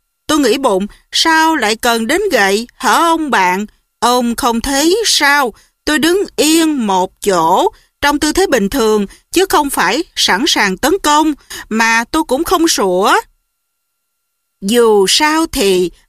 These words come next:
ông ấy cũng chẳng thể nào hiểu được ở đâu ra lại xuất hiện lù lù một con chó giữa chốn rừng sâu thế này.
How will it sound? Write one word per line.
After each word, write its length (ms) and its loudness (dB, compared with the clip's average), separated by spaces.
ông 240 0
ấy 460 0
cũng 400 0
chẳng 200 0
thể 140 -2
nào 160 2
hiểu 220 0
được 240 0
ở 160 2
đâu 200 2
ra 400 2
lại 300 0
xuất 240 0
hiện 340 0
lù 280 2
lù 400 2
một 400 0
con 220 2
chó 400 0
giữa 320 2
chốn 360 0
rừng 240 0
sâu 260 0
thế 160 0
này. 300 0